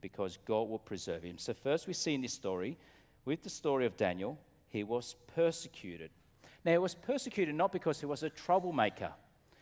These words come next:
He's not one of those guys you just can't stand because he's always a nuisance and causing trouble, but he was persecuted simply and purely because of his faith.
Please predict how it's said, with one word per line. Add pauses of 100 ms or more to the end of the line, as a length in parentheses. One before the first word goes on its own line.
(100)
He's
not
one
of
those
guys
you
just
can't
stand
because
he's
always (260)
a
nuisance
and
causing
trouble, (380)
but
he
was (120)
persecuted (260)
simply (120)
and
purely (420)
because
of
his (180)
faith.